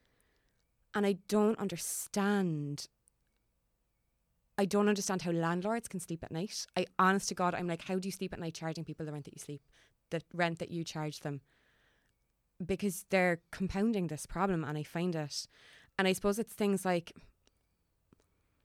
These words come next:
this is kind of a tricky thing to say, like, we were amazing at marching for gay rights and for abortion, and we were really active. But I wonder, there's something about homelessness that it's not a,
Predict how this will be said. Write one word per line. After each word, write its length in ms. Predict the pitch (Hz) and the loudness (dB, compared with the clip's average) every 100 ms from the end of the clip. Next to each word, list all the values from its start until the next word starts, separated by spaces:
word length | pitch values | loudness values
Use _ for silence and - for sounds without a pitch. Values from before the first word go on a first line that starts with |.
| _ - | _ -8
this 200 | 202 202 | -4 -2
is 80 | 202 | 2
kind 140 | 233 | 2
of 60 | 185 | 2
a 40 | |
tricky 220 | 185 180 | 0 -2
thing 120 | 175 160 | -2 -2
to 60 | |
say, 200 | 180 170 - | 2 2 0
like, 160 | 165 | 0
we 120 | 180 | 2
were 140 | 170 175 | 4 4
amazing 440 | 175 175 175 170 | 4 4 4 0
at 100 | - | -2
marching 420 | 160 160 - 160 | 0 -2 -2 -6
for 560 | 151 - 151 147 147 143 _ _ _ - | -8 -6 -4 -4 -4 -6 _ _ _ -2
gay 160 | 160 | 0
rights 320 | 156 147 - - | 2 0 -4 -10
and 180 | 160 160 | -10 -8
for 180 | 151 151 | -6 -6
abortion, 580 | 143 147 143 143 143 - | -4 -6 -4 -6 -6 -6
and 320 | 147 143 139 - | -6 -6 -6 -2
we 120 | 175 | 2
were 80 | 185 | 4
really 260 | 208 190 - 196 | 4 4 0 0
active. 560 | 196 - - - - _ - - - _ _ _ _ _ _ _ _ _ _ - | 0 -4 -10 -10 -16 _ -20 -20 -20 _ _ _ _ _ _ _ _ _ _ 0
But 100 | 180 | 2
I 100 | 180 | 4
wonder, 640 | 185 202 208 190 170 160 _ - | 4 4 6 4 2 -2 _ -8
there's 160 | 196 - | -6 0
something 260 | 233 247 | 0 2
about 200 | 202 175 165 | 2 0 0
homelessness 540 | 208 208 196 170 160 | 0 0 0 -4 -4
that 180 | 175 165 | -4 -4
it's 160 | - | -4
not 240 | 185 190 196 | -2 0 2
a, 260 | 175 156 | 2 2